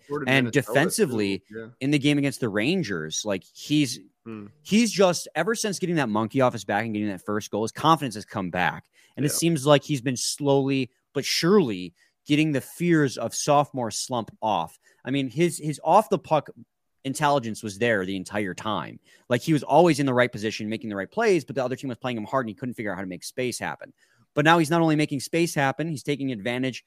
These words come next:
Speaker 2: and making good passes. He's just looked very solid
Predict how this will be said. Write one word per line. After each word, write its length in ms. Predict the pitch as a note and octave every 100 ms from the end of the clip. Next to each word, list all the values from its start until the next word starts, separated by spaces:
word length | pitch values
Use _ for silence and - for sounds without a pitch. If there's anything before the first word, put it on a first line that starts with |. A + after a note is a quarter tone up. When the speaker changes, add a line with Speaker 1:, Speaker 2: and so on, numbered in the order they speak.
| _ _
Speaker 2:
and 80 | A#2
making 280 | B2+ A#2+ G2+
good 200 | A#2+ G#2
passes. 540 | A2+ F#2+ A2+ B2+ A#2+
He's 240 | - D3 B2
just 260 | E3+ D#3
looked 360 | B2 A2+ B2+ -
very 460 | A#2 F#2 A#2 C3 A#2
solid 640 | - B2+ C#3+ D3 F2 F2